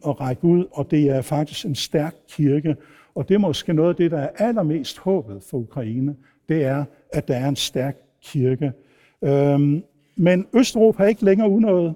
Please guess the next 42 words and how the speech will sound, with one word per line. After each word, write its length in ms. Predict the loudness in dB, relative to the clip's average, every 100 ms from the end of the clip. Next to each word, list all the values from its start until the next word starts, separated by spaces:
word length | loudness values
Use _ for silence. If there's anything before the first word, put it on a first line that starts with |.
| -6 0
med 180 | 2
evangeliet, 580 | 4 2 2 0 -2 -6 -10 _ _ _
og 80 | 4
derfor 180 | 4 4
så 160 | 0
har 40 | 0
vi 80 | 0
skiftet 440 | -2 -2 -2 -2
fokus. 500 | 0 0 0 -4 -4
Vi 40 |
har 40 | -4
skiftet 340 | -4 -6 -4
fokus 440 | 0 2 2 -6 -10
til, 340 | -2 2 2 -2 -16 _ _
øh, 360 | -2 0 0 -2 -2
den 120 | 0
muslimske 600 | 0 2 2 2 0 -2
verden, 420 | 0 -2 -2 -6 -6 _ _ _
og 180 | 0 2
I 20 |
kan 240 | 2 -2 -2
få 160 | 0
et 100 | -2
kort 300 | 2 2 2
op 200 | 0 0
her, 220 | 2 0 0 _ _ _
som 280 | -2 0 2
viser, 580 | 0 -2 2 2 2 0 _ _ _ _ -4
øh, 220 | -2 0
lidt 240 | 2 4 4
af 80 |
verden 500 | 4 4 4 2 -2 -2
med 240 | -2 0 -2 -4
to 280 | 0 0 0
streger, 440 | -4 0 2 2
den 180 | 0 -2
fyrre 300 | 0 2 2
tyvende 440 | 0 0 2 2
nordlige 360 | 2 4 4 0
breddegrad, 520 | 0 -4 -4 -6 -6
den 100 | -6
tiende 400 | -6 -6 -4 -4